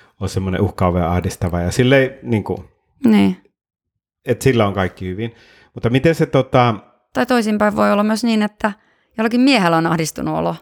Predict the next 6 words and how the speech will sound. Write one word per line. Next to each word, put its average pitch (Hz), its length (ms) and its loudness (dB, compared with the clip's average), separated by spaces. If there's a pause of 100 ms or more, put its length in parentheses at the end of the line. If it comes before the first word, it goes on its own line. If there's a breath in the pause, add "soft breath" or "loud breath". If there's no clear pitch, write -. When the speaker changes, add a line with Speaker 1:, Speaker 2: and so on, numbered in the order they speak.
(440 soft breath)
Speaker 1:
Voi 160 260 6
olla. 98 220 -4
Speaker 2:
Mm. 180 300 -2 (260)
Speaker 1:
Tot-, - 180 0
totta. 131 360 -2
Speaker 2:
Mm. 196 300 -8